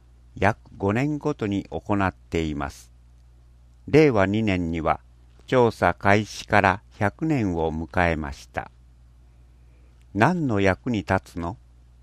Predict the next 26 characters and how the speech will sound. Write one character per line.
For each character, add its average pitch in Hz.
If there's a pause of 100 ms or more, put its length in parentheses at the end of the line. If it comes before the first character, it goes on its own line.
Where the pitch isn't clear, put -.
(880)
少 147
子 98
高 110
齢 120
化 113
の 110
将 135
来 139
予 131
測 98
や 78 (480)
災 104
害 104
時 92
の 90
帰 -
宅 -
困 135
難 135
者 127
数 90
の 82
想 104
定 117
な 104
ど、 -